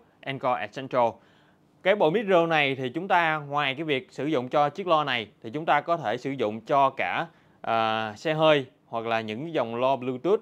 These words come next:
nó không cần phải có cổng mic mà nó chỉ cần có cổng jack ba chấm năm là chúng ta có thể kết hợp cũng như là sử dụng được rồi. Đó, và cách kết nối thì tí xíu mình sẽ kết nối và hướng dẫn luôn cho mọi người nha.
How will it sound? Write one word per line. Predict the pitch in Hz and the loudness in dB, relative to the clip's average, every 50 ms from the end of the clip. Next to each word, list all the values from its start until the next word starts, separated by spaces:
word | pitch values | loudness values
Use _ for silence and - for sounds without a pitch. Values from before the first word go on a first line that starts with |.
| - - | -2 -10
nó | 139 147 160 180 | -8 -4 -4 -4
không | 208 - - - - 208 208 196 190 | -4 -6 -12 -4 -2 -2 -2 -2 -2
cần | - 160 135 131 117 107 | 0 0 0 0 -2 -8
phải | - 107 101 117 | -6 -6 -6 -6
có | - - 139 131 143 180 208 214 - _ | -4 0 2 4 4 4 2 0 -6 _
cổng | _ 113 101 110 135 | _ -6 -6 -4 -4
mic | 170 220 247 - _ _ _ _ _ _ _ _ | -4 -6 -6 -6 _ _ _ _ _ _ _ _
mà | 120 127 123 123 | -4 -2 0 0
nó | 135 151 | -2 -2
chỉ | 147 147 139 | -4 -4 -4
cần | 135 156 123 123 | -2 -2 -4 -4
có | - - 131 151 175 | -2 2 2 2 2
cổng | - - 95 101 131 147 | 0 -2 -4 -4 -4 -2
jack | 156 202 196 - - | -2 -2 -2 2 2
ba | 160 143 139 | 2 2 2
chấm | 139 143 165 | 0 -4 -4
năm | 170 156 143 135 123 | -4 -4 -4 -4 -6
là | 117 113 | -8 -8
chúng | 107 131 147 | -6 -8 -4
ta | 156 147 135 | -2 -2 -2
có | 120 139 151 | 0 -2 -4
thể | 156 143 104 101 110 | -2 0 -2 -2 -2
kết | 113 - _ 185 190 185 | -4 -4 _ -6 -6 -4
hợp | 156 113 110 104 - _ _ | -4 -4 -4 -4 -6 _ _
cũng | 110 110 131 151 170 175 | -12 -12 -10 -10 -10 -8
như | 160 147 143 139 | -6 -4 -2 0
là | 131 117 101 | 0 0 0
sử | - 120 123 | -2 -6 -6
dụng | 139 120 107 - | -6 -6 -4 -4
được | 113 107 | -4 0
rồi. | 120 117 117 107 - - _ _ _ _ _ | 2 2 2 2 0 -8 _ _ _ _ _
Đó, | - 117 123 127 143 151 165 180 - | 0 4 4 6 6 4 4 2 -2
và | 160 135 127 127 | -4 -4 -2 -2
cách | 127 - 196 196 - | 0 0 -4 -2 0
kết | 208 190 | -2 -2
nối | 156 151 160 190 196 | 0 0 0 0 0
thì | 165 123 | -2 -2
tí | 151 156 | -4 -4
xíu | 151 - 160 160 185 | -4 -4 -4 -4 -2
mình | 196 165 135 | -4 -6 -4
sẽ | - 123 120 | -4 -4 -4
kết | 123 156 151 | -4 -4 -4
nối | 156 147 143 165 175 | -2 -2 -2 -2 0
và | 165 143 123 | 0 0 0
hướng | 120 123 156 170 | 0 -4 -6 -6
dẫn | 131 92 120 156 | -6 -6 -6 -4
luôn | 175 160 139 131 | -4 -4 -4 -4
cho | 139 135 | -4 -6
mọi | 127 123 117 | -4 -4 -4
người | 117 113 | -4 -4
nha. | 113 131 147 143 | -2 -2 -2 -2